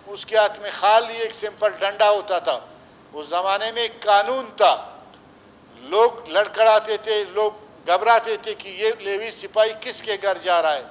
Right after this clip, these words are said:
पता नहीं खुदा न खास्ता इस इलाके में क्या हुआ है। आज आपकी फ्लैग गाड़ियों की मौज लगी हुई है, चलते हैं सारा दिन, हर गली कूचे से निज-, गुजरते हैं, वो रास्ते में है, उसी दौर-, दौरान वा-, वाक़यात भी होते हैं,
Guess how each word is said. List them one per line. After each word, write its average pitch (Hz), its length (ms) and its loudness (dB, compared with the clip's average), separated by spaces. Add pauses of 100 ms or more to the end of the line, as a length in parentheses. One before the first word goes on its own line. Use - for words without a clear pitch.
(440)
पता 180 260 -2
नहीं 220 140 -4
खुदा 202 320 0
न 208 120 0
खास्ता 202 400 0
इस 196 200 -6
इलाके 202 360 -2
में 202 200 -10
क्या 233 180 4
हुआ 208 360 4
है। 143 140 -2 (680)
आज 170 380 2
आपकी 185 400 -2
फ्लैग 190 420 -8
गाड़ियों 185 380 -4
की 196 160 -18 (120)
मौज 208 300 0
लगी 185 280 -12
हुई 196 120 -8
है, 190 80 -6
चलते 190 400 -8
हैं 196 180 -6
सारा 196 400 2
दिन, 196 260 -10 (960)
हर 220 200 4 (120)
गली 208 220 -6
कूचे 202 360 -10
से 185 140 -12
निज-, - 580 -18
गुजरते 190 400 -6
हैं, 185 160 -4 (240)
वो 262 120 -4
रास्ते 196 460 -2
में 240 140 -8
है, 233 120 -4
उसी 208 200 -12
दौर-, 214 300 0 (120)
दौरान 190 400 -4
वा-, 165 420 -4
वाक़यात 202 500 -2
भी 202 120 -12
होते 190 200 -12
हैं, 196 200 -8